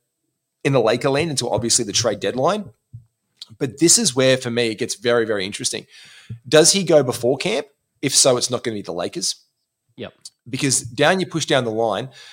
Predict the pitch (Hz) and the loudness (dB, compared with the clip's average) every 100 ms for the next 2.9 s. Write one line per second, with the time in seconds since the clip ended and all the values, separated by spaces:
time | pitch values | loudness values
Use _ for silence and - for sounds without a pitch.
0 | - 135 139 165 175 151 131 131 123 117 | -10 4 6 6 2 0 4 4 4 0
1 | 117 107 120 110 107 110 117 110 104 101 | -2 0 0 0 -2 -2 -4 -4 -2 -2
2 | 95 123 - 107 104 107 107 104 113 | -4 -4 0 0 0 0 0 0 0